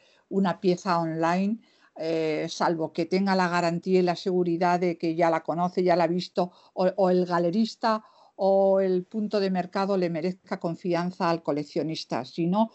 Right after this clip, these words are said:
no deben hacerlo jamás. Pero si no, eh, conocen esas garantías, tienen que ir a ver la obra de cerca, por supuesto.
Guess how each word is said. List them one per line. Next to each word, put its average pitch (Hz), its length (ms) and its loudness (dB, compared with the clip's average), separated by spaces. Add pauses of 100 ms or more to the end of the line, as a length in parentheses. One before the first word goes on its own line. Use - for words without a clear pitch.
(140)
no 202 120 -2
deben 185 240 2
hacerlo 180 340 -2
jamás. 143 440 -4 (300)
Pero 170 260 2
si 143 240 -10
no, 240 320 4 (300)
eh, 208 80 -2
conocen 208 520 0
esas 190 300 -4
garantías, 170 720 0 (180)
tienen 208 300 2
que 214 120 -2
ir 196 200 0
a 175 80 2
ver 165 160 -2
la 170 160 0
obra 196 240 0
de 131 140 -8
cerca, - 380 -6
por 135 120 -8
supuesto. - 640 -6